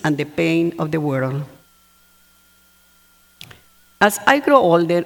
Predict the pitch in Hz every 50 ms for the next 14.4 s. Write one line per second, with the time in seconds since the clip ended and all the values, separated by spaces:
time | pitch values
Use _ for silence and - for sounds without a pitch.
0 | 170 - 160 151 151 151 151 156 143 143 151 156 170 196 214 220 196 180 165 147
1 | 143 151 - - - - - 151 139 135 156 - - 185 208 226 233 - 240 226
2 | - 214 196 185 - - - 156 - - 190 196 185 - 185 175 175 170 165 160
3 | 151 - - 165 151 - - 208 220 220 - 175 147 - 147 131 117 117 135 175
4 | 208 - - - - - _ _ _ _ _ _ _ - - 202 220 220 240 233
5 | 208 202 220 220 233 247 262 254 262 254 240 - 208 185 170 170 175 185 196 202
6 | 208 214 202 - - 180 170 160 - - 160 156 143 - 156 151 - 180 196 208
7 | 208 208 - 214 196 170 156 160 147 139 127 123 165 185 214 233 247 247 247 233
8 | 220 196 180 175 - - - - 185 175 170 170 175 - - - - _ _ -
9 | - 160 165 175 180 202 196 - - 208 - - 165 165 165 - 208 202 214 208
10 | 196 190 175 160 151 - - - - 165 165 165 170 170 - - - 247 254 254
11 | 226 190 156 139 131 143 143 147 156 160 156 156 165 180 190 202 202 - - -
12 | _ _ _ - - 175 180 170 180 175 170 170 202 220 226 208 202 208 202 190
13 | - - - 262 254 247 233 226 226 - 214 190 180 185 185 175 175 - 175 170
14 | 165 160 151 156 - - -